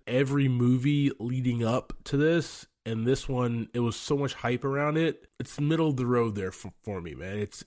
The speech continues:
I, I get it. I give it two and a, two and a half buckets of popcorn. I, I loved every single time Godzilla was, I love Godzilla, by the way. Like,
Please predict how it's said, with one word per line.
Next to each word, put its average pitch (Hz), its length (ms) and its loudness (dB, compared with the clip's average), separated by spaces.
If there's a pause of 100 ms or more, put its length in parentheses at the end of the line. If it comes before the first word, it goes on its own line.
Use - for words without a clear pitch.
(140)
I, 120 220 0
I 123 140 2
get 139 200 4
it. 127 200 2
I 131 80 -2
give 143 120 2
it 117 120 0
two 135 180 -4
and 123 80 0
a, 120 80 -2
two - 200 -4
and 135 60 2
a 123 40 0
half 117 240 0
buckets 107 260 -4
of - 60 -18
popcorn. 82 560 -8 (240)
I, 123 280 2
I 127 120 2
loved 131 520 2 (240)
every 131 680 -2
single 151 640 0
time 120 640 -2 (100)
Godzilla 117 960 2
was, 110 320 0
I 127 120 2
love 117 320 2
Godzilla, 90 500 -6
by 80 180 -8
the 60 80 -14
way. 50 300 -12
Like, 55 280 -16